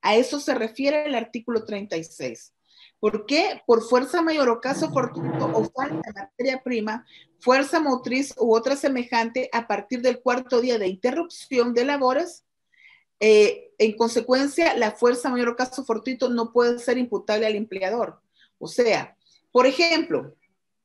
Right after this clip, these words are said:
eh, la pandemia que se dio, sabemos que se da la pandemia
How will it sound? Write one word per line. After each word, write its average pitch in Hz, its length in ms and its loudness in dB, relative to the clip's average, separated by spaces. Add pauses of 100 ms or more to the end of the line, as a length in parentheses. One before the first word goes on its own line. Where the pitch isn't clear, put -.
(1500)
eh, 220 380 4
la 233 200 4
pandemia 277 600 2
que 320 120 0
se 240 180 4
dio, 202 420 -2 (360)
sabemos 214 480 0
que 269 140 0
se 247 160 2
da 220 100 4
la 247 160 2
pandemia 196 640 -4